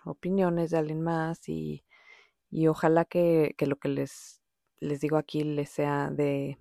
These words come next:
de valor, de reflexión, de, ese es mi, mi único objetivo, que realmente sea de alguna utilidad para, para su despertar. Y sinceramente lo que quiero es compartir cosas que a mí me funcionan o cosas que,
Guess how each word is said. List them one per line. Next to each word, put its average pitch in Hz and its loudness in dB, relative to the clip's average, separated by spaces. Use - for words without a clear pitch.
de 156 0
valor, 160 6
de 160 2
reflexión, 147 -6
de, 147 -6
ese 160 -4
es 156 -4
mi, 147 -4
mi 170 6
único 175 6
objetivo, 147 2
que 147 -4
realmente 156 0
sea 147 -4
de 147 -2
alguna 151 -2
utilidad 143 -2
para, 139 -2
para 151 -2
su - -6
despertar. 180 2
Y 180 0
sinceramente 175 2
lo 165 4
que - -16
quiero 175 6
es 170 2
compartir 156 -2
cosas 160 0
que 147 -2
a - -2
mí 156 -2
me 165 -2
funcionan 160 2
o 147 -4
cosas 160 0
que, 156 -2